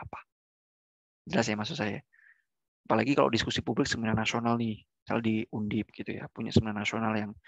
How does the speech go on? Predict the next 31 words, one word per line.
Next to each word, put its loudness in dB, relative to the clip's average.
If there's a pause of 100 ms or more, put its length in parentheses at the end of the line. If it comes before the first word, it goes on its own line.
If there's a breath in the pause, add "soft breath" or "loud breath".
(280 loud breath)
ratusan 0
orang -2
yang -2
bakal -4
datang. -8 (160)
Nah, -4
itu -4
harus -2
kita -4
preparekan -2
pemateri 0
kita -4
itu -4
tipikalnya -6
seperti -4
apa. -4 (320 loud breath)
Kalau 6
ada 6
videonya 2
YouTube-nya, 0
wah 4
itu 4
lebih 2
baik -2
untuk -4
diikutin -6
deh. -18 (1400)
Jelas 8
ya 4
maksud 2
saya, 4